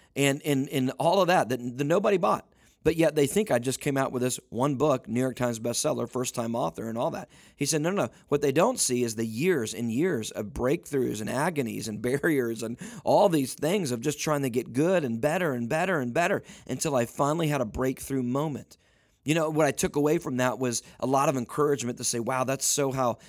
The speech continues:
uh, you know, our growth and, and innovation works." It's, it's you've gotta just stick with it. You've gotta make it a constant. And after each, you know, variation of this and after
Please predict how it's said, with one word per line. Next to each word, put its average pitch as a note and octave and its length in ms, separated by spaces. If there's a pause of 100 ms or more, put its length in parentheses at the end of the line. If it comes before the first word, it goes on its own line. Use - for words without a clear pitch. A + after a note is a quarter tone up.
(180)
uh, - 40 (100)
you - 120
know, B2+ 100
our A#2+ 140
growth B2+ 500
and, A2 180
and A2+ 160
innovation A#2+ 640
works." B2+ 340
It's, A#2+ 220 (220)
it's - 200
you've A#2+ 120
gotta C#3+ 240
just A#2+ 240
stick D3 360
with B2 420
it. A2+ 180 (160)
You've A#2+ 160
gotta C#3 240
make B2 340
it - 160
a B2 60
constant. B2+ 680 (220)
And A#2 100
after C#3 440 (120)
each, D#3 420 (200)
you C#3 100
know, B2+ 180
variation C3+ 800
of A2+ 120
this A2 280
and A#2 100
after A#2+ 300